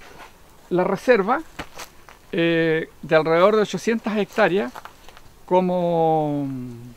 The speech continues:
como un fondo común. Eh, en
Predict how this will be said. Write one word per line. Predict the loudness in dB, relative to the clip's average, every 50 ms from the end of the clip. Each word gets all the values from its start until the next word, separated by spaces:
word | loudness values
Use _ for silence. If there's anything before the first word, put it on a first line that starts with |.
| -20 -20 -20 -10 -6
como | -4 -2 -2 -2
un | -2
fondo | -2 0 0 2 2 2 2
común. | 2 2 4 4 2 2 0 -2 -4 -6 -6 -8 -8 -10 -10 -10 -8 -8 -8 -8 -8 -12 -10 -4 0
Eh, | 0 2 2 2 2 0 -2 -2
en | -2 -2 -2 -2 -2 -4 -4 -6 -6 -6 -6 -6 -8 -10